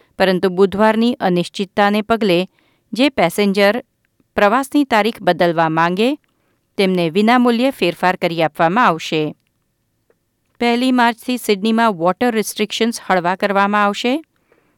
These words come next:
તાજેતરમાં નોંધાયેલા ભારે વરસાદમાં અનેક બંધોમાં પાણીનો પૂરતો ભરાવો થયો છે. સિડનીના મોટાભાગના ઘરોમાં પાણી પહોંચાડતો વારાગેમ્બા ડેમ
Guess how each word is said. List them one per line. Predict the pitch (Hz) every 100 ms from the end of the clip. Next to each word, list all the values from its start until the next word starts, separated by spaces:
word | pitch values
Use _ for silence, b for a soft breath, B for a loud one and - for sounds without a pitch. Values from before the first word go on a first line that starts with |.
| _
તાજેતરમાં | 233 208 214 214 208 214 214
નોંધાયેલા | 190 185 190 190 214
ભારે | 185 175 175
વરસાદમાં | 165 170 220 226 190 160 190 b b _
અનેક | 240 262 302 214
બંધોમાં | 190 190 202 214 220
પાણીનો | 190 165 185 202 220
પૂરતો | - 180 190 208
ભરાવો | 185 175 160 160
થયો | - 175 202
છે. | - 240 294 - _ _ _ _ -
સિડનીના | 233 226 226 233
મોટાભાગના | 226 185 185 196 196 196 202 196
ઘરોમાં | 185 180 190 208
પાણી | 220 170 160 170
પહોંચાડતો | - 175 - 202 208 233 247 b b _
વારાગેમ્બા | 185 208 233 269 240 180 165
ડેમ | 160 170 196